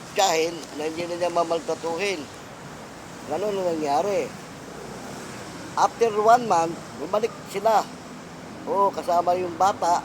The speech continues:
maayos na yung bata. Oo, masigla na, maganda na ang ayos. Kasama ngayon yung anak nung tiyahin na halos kaedarin din ng bata.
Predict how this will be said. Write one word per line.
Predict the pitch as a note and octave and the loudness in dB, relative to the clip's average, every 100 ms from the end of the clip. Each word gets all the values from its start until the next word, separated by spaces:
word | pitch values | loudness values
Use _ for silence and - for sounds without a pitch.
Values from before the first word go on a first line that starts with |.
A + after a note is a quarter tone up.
| C3 | 0
maayos | C3+ C#3 E3 E3 | 0 2 0 -2
na | F3 | -4
yung | E3 | 0
bata. | E3 E3+ A3+ A#3 - - - B2+ | 2 2 2 2 0 -4 -10 -4
Oo, | F#3+ G3 | -4 -2
masigla | C#3+ C3+ B2+ D#3+ | -6 -8 -6 -2
na, | G#3 G#3+ | 2 2
maganda | F3 C3+ C3+ D3 | 0 -4 -6 -4
na | D3 C3+ | -4 -2
ang | C#3 | 0
ayos. | D#3 G3+ F#3 - - - - - - | 0 0 0 -4 -10 -12 -12 -8 -4
Kasama | - B3 B3+ A#3+ | 6 8 8 6
ngayon | A#3+ G3 F#3 | 4 4 2
yung | G3+ D#3+ | 0 0
anak | G3+ F3 D#3 - - - - - - - | 0 0 -2 -6 -12 -12 -12 -14 -12 0
nung | G3 A#3+ A3+ - - F#3+ | 4 4 2 -8 -2 4
tiyahin | D#3 C3+ F3 C3 G#2+ - - - - - - D3+ | 4 4 0 -4 -8 -14 -14 -16 -16 -16 -4 4
na | |
halos | F#3 F#3+ F#3+ F#3+ | 6 6 4 0
kaedarin | F3+ E3+ E3+ E3 E3 E3 | -4 0 4 4 4 -2
din | F#3 D#3+ | -2 -2
ng | C#3+ | -2
bata. | C3 C3+ E3+ | -2 0 0